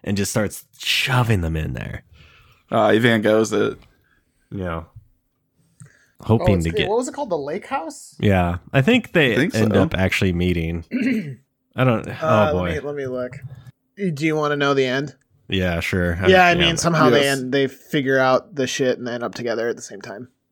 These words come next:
Speaker 1: But, like, it's not one of those things where, like, he's actually, like, eighty when she's, like, twenty or something. I don't know.
Speaker 3: Uh, it doesn't sound like it. Uh, the last line of this Wikipedia description is, "She and Alex kiss and walk towards the lake house." So, like,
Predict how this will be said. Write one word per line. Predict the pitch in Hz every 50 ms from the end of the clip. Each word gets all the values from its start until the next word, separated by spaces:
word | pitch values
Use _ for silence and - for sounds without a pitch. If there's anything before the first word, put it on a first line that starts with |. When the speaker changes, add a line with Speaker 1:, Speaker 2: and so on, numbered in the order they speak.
| _
Speaker 1:
But, | - 123 98 95
like, | 110 107 104 101 101 98 - - - -
it's | 131 117 - -
not | 123 117 120 113
one | 110 110
of | 104
those | 104 101 98 - -
things | - 104 101 101 98 92 87
where, | 95 92 92
like, | 90 90 90 90 -
he's | - 107 101 92 87
actually, | 95 90 90 - - 101 90
like, | 85 85 85 82 - - - - _ _ _ _ _ _ _ _ _ _ -
eighty | 98 92 101 101 95 98 98 101 104 107
when | 101 101 95 92
she's, | 90 - - 95 92 92 92 - - - - _ _ _ _ _ _ _ _ _ _ _ _ _ _
like, | - - 64 80 87 - _ - - - 80 71 _ - _ _ -
twenty | - - 90 85 90 90 90
or | 92
something. | 92 - 101 95 - 95 95 95 98 95 - _ - -
I | 92 92
don't | 92 -
know. | - 101 - _ _ _ _ - - - - - _ _ - -
Speaker 3:
Uh, | - 196 208 208 202 208
it | 190
doesn't | 214 247 247 240 180
sound | - 180 175 170
like | 165 151 143 123
it. | 147 143 139 - - - -
Uh, | 156 160 151 143
the | 156 160 170 170 165
last | 190 202 220 208 - 202
line | 190 190 180 170
of | 156
this | 156 151 - -
Wikipedia | 156 160 151 160 156 165 143 151 156 151 147
description | 143 131 - 147 120 127 139
is, | 139 131
"She | - - 233 220
and | 202 170
Alex | 160 165 165 160 147 - -
kiss | - - 180 156 - -
and | 135 135
walk | 135 135 135 -
towards | - 147 135 135 120 110
the | 123
lake | 127 131 131 123 -
house." | 123 113 117 117 -
So, | - 139 135
like, | 131 131 127 -